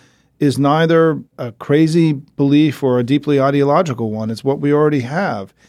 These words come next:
It's a question of the real debate,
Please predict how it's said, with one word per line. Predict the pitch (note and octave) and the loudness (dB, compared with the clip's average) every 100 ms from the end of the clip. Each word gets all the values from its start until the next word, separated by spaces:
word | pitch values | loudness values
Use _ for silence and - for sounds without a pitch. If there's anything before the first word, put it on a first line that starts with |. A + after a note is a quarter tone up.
| _ _ _ | _ _ _
It's | D3+ E3 | -8 -4
a | |
question | F3 G#3+ G#3+ - E3+ | -2 -2 -2 -2 0
of | C#3 A#2+ _ | 0 -2 _
the | - D3+ | -4 -2
real | G#3 B3 | 0 0
debate, | F3+ B2 C#3 C3 A#2 | 0 0 2 2 0